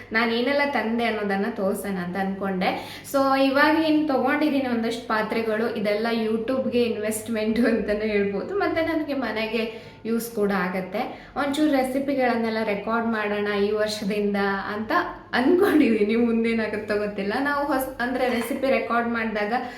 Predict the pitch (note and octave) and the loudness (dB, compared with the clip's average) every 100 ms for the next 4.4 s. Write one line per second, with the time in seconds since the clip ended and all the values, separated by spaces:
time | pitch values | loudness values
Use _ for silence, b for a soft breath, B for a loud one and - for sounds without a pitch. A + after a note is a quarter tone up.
0 | B B - D4+ D4 E4 D#4+ D4 C4+ C4 | B B 0 4 4 4 4 4 4 2
1 | C4 C4+ C4 C4+ C#4 B3 B3 A#3+ A#3 A#3+ | 2 2 2 2 2 4 2 2 0 -2
2 | A#3+ B3 B3 B3 A3+ G#3+ A3+ A3 G3 F#3+ | 0 0 0 0 0 0 -2 0 -2 -2
3 | G#3 G#3 G#3 G3 F3+ D#4 - - - - | -4 -2 0 -2 0 -2 -2 -10 -16 -12
4 | - C#4 C4+ B3+ | -4 0 2 2